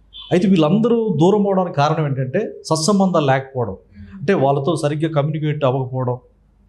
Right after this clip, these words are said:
ఆ, వాళ్ళని పట్టించుకోకపోవడం. సకల శాఖ మంత్రి అన్నట్టు, ఆ, సజ్జల రామకృష్ణారెడ్డి అన్నీ కూడా టేకప్ చేయడం వల్ల ఎమ్మెల్యేలు కావచ్చు, మంత్రులు కావచ్చు, అప్పుడు గత ప్రభుత్వం వాళ్ళు డిసప్పాయింట్ అయ్యి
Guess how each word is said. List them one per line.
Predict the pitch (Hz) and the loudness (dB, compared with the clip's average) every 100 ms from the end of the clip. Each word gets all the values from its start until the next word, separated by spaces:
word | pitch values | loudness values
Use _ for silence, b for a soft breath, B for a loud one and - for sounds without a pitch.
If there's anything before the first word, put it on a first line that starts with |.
| _ b b 123 | _ b b 0
ఆ, | 127 123 | 2 4
వాళ్ళని | 131 139 | 2 2
పట్టించుకోకపోవడం. | 139 131 139 - 147 139 135 123 - - _ _ _ b | 0 -2 -4 -2 2 4 2 0 -6 -16 _ _ _ b
సకల | - 156 156 160 | -2 0 2 0
శాఖ | 156 151 151 | 2 0 2
మంత్రి | 151 147 143 139 143 | 0 0 -2 0 0
అన్నట్టు, | 139 135 151 139 127 127 B B B - | 0 -2 -2 -2 -2 -6 B B B -2
ఆ, | 123 120 117 | 2 2 0
సజ్జల | - 131 175 175 | 0 0 2 2
రామకృష్ణారెడ్డి | 151 156 160 156 170 160 151 175 175 | 2 0 -4 -2 0 2 2 2 2
అన్నీ | 139 175 | 2 -2
కూడా | 190 175 | -2 -2
టేకప్ | 160 151 156 151 147 | -2 -2 -4 -4 -2
చేయడం | 139 131 | 0 0
వల్ల | 131 165 139 123 127 - b b b | 0 2 2 0 -4 -14 b b b
ఎమ్మెల్యేలు | 120 156 160 143 | 2 4 2 4
కావచ్చు, | 135 135 135 139 | 2 2 -2 -4
మంత్రులు | 127 131 143 | -2 0 0
కావచ్చు, | 131 127 127 - | 0 0 -2 -2
అప్పుడు | 110 135 113 - - | 0 0 -2 -4 -2
గత | 127 | 0
ప్రభుత్వం | 135 127 120 104 95 _ _ - | 2 0 -2 -8 -14 _ _ -4
వాళ్ళు | 135 113 | -2 0
డిసప్పాయింట్ | 123 208 208 170 151 | 2 2 2 0 2
అయ్యి | 147 151 156 123 131 | 0 2 0 -2 -6